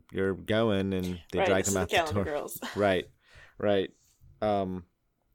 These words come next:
Speaker 1: so that, of course, means that Matt has to, to go too. So Matt
Speaker 2: Yep.
Speaker 1: gets dragged, and it's funny because Grandma is, like, literally, like, pushing him out the door, laughing like it's the best thing in the world. <laughs> Like,
Speaker 2: <laughs> Like, "Yeah,
Speaker 1: just, like,
Speaker 2: you
Speaker 1: Grandma's
Speaker 2: take
Speaker 1: like,
Speaker 2: him."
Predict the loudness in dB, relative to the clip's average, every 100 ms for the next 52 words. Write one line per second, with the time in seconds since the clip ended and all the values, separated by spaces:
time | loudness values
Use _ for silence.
0 | -6 0 2 4 4 2 -2 _ _ _
1 | _ _ 4 4 4 2 2 2 0 -2
2 | -2 -2 -4 -2 0 0 -2 -6 -4 -4
3 | -2 -4 -4 -8 -14 -4 -4 -2 -2 -2
4 | -2 -8 -20 -20 -20 -12 -6 -4 0 0
5 | 0 0 -2 -4 -2 0 2 2 0 0
6 | 0 2 0 0 0 2 2 0 0 0
7 | -2 -12 2 6 8 10 8 8 4 2
8 | -8 -16 6 10 12 10 8 6 2 -2
9 | -2 0 2 2 0 2 2 4 4 2
10 | 0 -6 -6 -4 -4 -2 0 0 0 -2
11 | -4 -4 -2 0 0 -2 -4 -6 -10 -12
12 | -14 -16 _ _ _ _ 0 0 -4 -8
13 | -10 -4 0 0 2 0 2 2 4 6
14 | 4 4 2 0 -2 -8